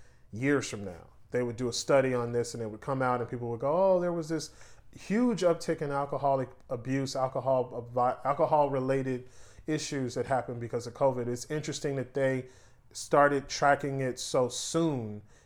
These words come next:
and they're noticing that because of the pandemic, and then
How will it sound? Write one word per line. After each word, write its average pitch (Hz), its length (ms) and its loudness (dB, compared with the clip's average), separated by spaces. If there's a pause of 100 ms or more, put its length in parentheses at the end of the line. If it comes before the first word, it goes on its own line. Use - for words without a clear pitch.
(120)
and 127 120 -2
they're 127 200 0
noticing 127 680 0
that 117 400 -4 (560)
because 135 480 4
of 165 120 4
the 151 80 0
pandemic, 139 880 -2 (280)
and 127 220 -4
then 135 500 0